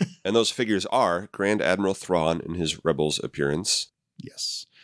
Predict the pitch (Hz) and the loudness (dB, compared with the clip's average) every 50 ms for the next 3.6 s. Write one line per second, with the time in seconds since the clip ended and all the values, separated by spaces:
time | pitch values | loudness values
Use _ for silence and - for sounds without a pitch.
0 | - _ - 127 120 123 123 131 135 123 110 135 147 147 135 127 131 127 - - | -16 _ -2 2 2 2 4 4 2 2 4 4 4 6 6 4 2 2 -2 -2
1 | - 135 127 123 120 120 113 - 127 123 123 127 123 123 117 123 117 117 - - | 0 0 2 2 0 -2 -2 -2 0 2 2 2 2 2 0 0 -2 -2 0 0
2 | 123 113 - 113 110 104 120 143 131 - 104 101 98 95 98 101 98 98 95 - | 0 0 0 -2 -2 0 0 -2 -2 -2 -2 -2 0 0 -2 -2 -4 -6 -6 -4
3 | 107 104 107 110 104 92 90 92 101 107 - - | -4 -2 0 2 2 2 0 0 0 0 0 -2